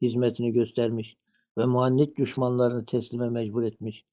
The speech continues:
hem kalbi, hem ruhu, hem hissiyatı tam tenvir edecek ve ilaçlarını verecek bir tarzda hazine-i Kur'aniyenin dellallığını yapan ve ondan başka mekhas ve merci olmayan ve bir mucize-i maneviyesi bulunan Risale-i Nur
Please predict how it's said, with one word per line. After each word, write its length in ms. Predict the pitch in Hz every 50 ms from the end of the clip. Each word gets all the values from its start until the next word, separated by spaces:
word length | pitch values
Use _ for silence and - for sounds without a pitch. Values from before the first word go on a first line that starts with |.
| _ _ _ _ _ _
hem 240 | - 123 135 135 120
kalbi, 520 | - - 127 123 117 107 120 120 120 127 120 -
hem 240 | 135 135 127 123
ruhu, 340 | 117 120 120 113 113 120 117
hem 200 | 117 123 131 127
hissiyatı 680 | 117 107 - - 120 123 120 117 - - 151 156 151 - _ _ - _ _ _ _
tam 240 | - 127 131 127 117
tenvir 360 | 120 - 127 123 120 123 135
edecek 500 | 135 127 117 123 117 107 120 117 117 - _ -
ve 100 | 131 127
ilaçlarını 600 | 131 123 123 127 123 120 - 131 123 120 123 123
verecek 400 | 120 113 113 110 113 117 113 - _ _ _ _ _ _ _ _ _ _ -
bir 240 | - 147 139 - -
tarzda 380 | 127 123 120 107 117 120 107
hazine-i 480 | 120 120 110 123 123 123 135 135 131 127
Kur'aniyenin 720 | - - 135 131 127 127 123 123 120 120 131 139 131 110
dellallığını 600 | 120 120 117 120 120 120 113 110 117 120 120 139
yapan 460 | 139 127 120 - 139 139 139 139 139 - _ _ _ _ _ _ _ _ _ -
ve 140 | 131 117 -
ondan 480 | - 147 127 127 123 127 123 120 113
başka 380 | 117 117 - - - 135 - - -
mekhas 540 | - 117 113 - - - 131 131 123 - -
ve 80 | 127 123
merci 400 | 120 120 120 117 113 113 117 110
olmayan 500 | 113 131 139 143 139 139 139 139 143 - _ _ _ _ _ _ _ _ _ _ _ -
ve 340 | 143 139 139 131 123 - - _ _ _ _ _ _ -
bir 220 | 127 139 143 131 120
mucize-i 520 | 127 131 131 131 117 110 143 160 156 139
maneviyesi 720 | 135 131 127 127 127 127 123 123 127 123 120 - 135 127
bulunan 340 | 131 120 117 120 123 120 113
Risale-i 560 | 120 117 120 - 131 127 120 120 123 120 117
Nur 140 | 143 143 135